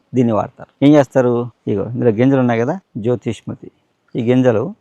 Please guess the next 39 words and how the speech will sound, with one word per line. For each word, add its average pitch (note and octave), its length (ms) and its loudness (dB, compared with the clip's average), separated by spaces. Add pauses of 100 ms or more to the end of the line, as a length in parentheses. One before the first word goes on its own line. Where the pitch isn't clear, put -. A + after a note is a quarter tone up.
(180)
ఈ C3 40 -4
గింజలు B2+ 500 0
ఇంకా, C3 180 -2
ఇంకా B2+ 260 -2
చిన్న C3+ 200 -2
చిన్నవి B2+ 240 0
అయిపోతాయి. A2 400 -4 (180)
ఈ A#2+ 100 0
గింజలు C3+ 200 4
ఏం C3 100 4
చేస్తారంటే C#3 560 0 (320)
ఇవాళ A#2+ 260 4
ఒక A2 60 0
గింజ, A2+ 240 -2 (380)
రేపు B2 220 0
రెండు A#2 180 2
గింజలు, A2+ 380 0 (160)
ఎల్లుండి B2 240 0
మూడు A2+ 180 2
గింజలు, A2 360 -2 (200)
నాలుగో B2+ 260 6
రోజు B2+ 160 4
నాలుగు A2+ 220 4
గింజలు, A2+ 360 0 (200)
అలాగా C#3+ 460 2 (200)
నలభై C3 300 6
రోజులకి D3 460 2 (240)
నలభై, B2 300 6
నలభై C#3 360 6
రోజు D#3 160 6
నలభై C#3+ 280 4
గింజలు, G2 280 -4 (360)
మళ్ళీ D3 180 4
నలభై D3 300 4
ఒకటో E3+ 220 4
రోజు C#3+ 500 4 (440)
ముప్పై B2+ 300 -2
తొమ్మిది A2+ 340 0
గింజలు, G2+ 320 -8